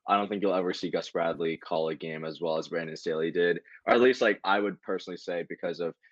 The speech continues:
how diverse Brandon Staley's scheme is, his ceiling will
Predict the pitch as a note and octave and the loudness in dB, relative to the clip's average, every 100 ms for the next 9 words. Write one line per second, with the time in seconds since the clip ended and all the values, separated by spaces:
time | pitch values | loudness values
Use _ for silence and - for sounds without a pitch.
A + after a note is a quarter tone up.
0 | _ _ - F#2+ F#2 F#2 F2 E2 F2+ - | _ _ 2 4 4 0 -2 -2 -4 -2
1 | F2+ F2 E2+ - E2+ E2 - E2+ D#2+ D#2 | -4 -4 -6 -4 -4 -4 -8 -10 -8 -8
2 | D2 E2 - E2+ D#2 D2+ D2 C#2 | -8 -8 -8 -6 -6 -4 -4 -4